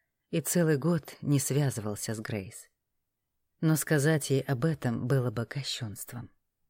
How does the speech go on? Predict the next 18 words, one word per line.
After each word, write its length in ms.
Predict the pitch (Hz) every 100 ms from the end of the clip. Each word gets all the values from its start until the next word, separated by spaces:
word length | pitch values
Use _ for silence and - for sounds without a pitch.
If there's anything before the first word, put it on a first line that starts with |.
| _ _ -
«Да, 280 | 135 127
Грейс, 440 | 104 113 104 - - _ _ _ _ _
простите 480 | - 131 - 147 -
меня. 320 | 104 104 - _ _ _ _ _ -
Эвелин 480 | 131 131 139 135
догадалась, 580 | 127 123 135 156 147 107
что 160 | - 113
я 220 | 113 110
говорил 420 | 113 117 123 135
с 120 | -
вами, 420 | 113 110 104 98 - _
и 240 | - 127 117
немного», 760 | 120 123 131 123 120 110 104 - _ _ _ _ _ _ _
«вышла 380 | 170 180 165 127
из 160 | 117 -
себя», 320 | - 135 - - _ _ _ _
умозаключила 880 | 175 165 160 143 143 143 - 135 123
Грейс. 460 | 135 120 107 -